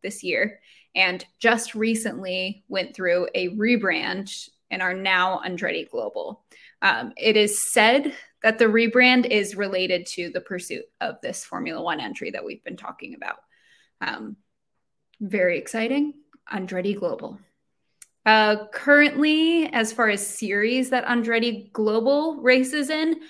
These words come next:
um, lots of things. They're currently in imsa, IndyCar, Indy Next. Indy Next is like Formula Two for IndyCar. Um, Formula E, Extreme E, Supercars,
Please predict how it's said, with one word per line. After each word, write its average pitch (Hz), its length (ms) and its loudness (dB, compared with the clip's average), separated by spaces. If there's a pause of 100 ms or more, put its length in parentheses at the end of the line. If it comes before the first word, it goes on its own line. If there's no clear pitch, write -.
(220)
um, 185 500 2 (220)
lots 202 340 4
of 190 100 -6
things. 208 680 -2
They're 190 140 0
currently 220 500 0
in 196 280 -6
imsa, 254 600 4 (400)
IndyCar, 214 840 0 (160)
Indy 240 300 2
Next. 202 640 -4
Indy 214 220 -2
Next 196 300 -4
is 190 120 -8
like 175 160 -8
Formula 180 400 -6
Two 180 440 -6
for 185 400 -6
IndyCar. 220 460 -4 (340)
Um, 190 500 2 (420)
Formula 285 440 4
E, 196 380 -4
Extreme 247 480 0
E, 208 280 -2
Supercars, 208 880 0